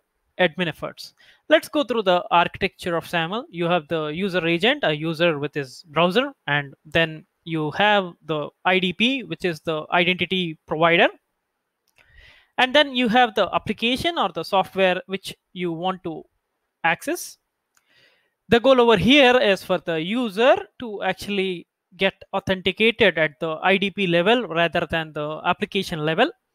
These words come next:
but then get redirected to the application being logged in. For this to happen, you are going to set up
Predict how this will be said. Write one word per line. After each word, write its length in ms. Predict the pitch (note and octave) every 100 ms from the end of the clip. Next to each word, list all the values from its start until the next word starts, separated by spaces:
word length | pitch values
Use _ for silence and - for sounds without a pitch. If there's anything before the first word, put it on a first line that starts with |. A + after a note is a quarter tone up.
| - -
but 160 | F3+ E3
then 180 | G3+ F3+
get 140 | F3 -
redirected 580 | F3 F3+ F3 - F3+
to 80 | F3
the 120 | E3
application 760 | D#3+ - G3+ A3+ A#3 C#4 A3+ F3 _ _ _ _ _ _ _ E3+
being 200 | F#3+ E3
logged 360 | D#3 D#3+ D3 D3+
in. 180 | A3+ - _ - - - _ -
For 140 | B3
this 340 | G#3 D#4 - - A#3+
to 120 | G3
happen, 460 | F3+ A#3+ C#4 D4
you 160 | G#3 F3+
are 100 | F3
going 240 | E3+ G3 -
to 200 | E3 D#3
set 220 | -
up 60 | G3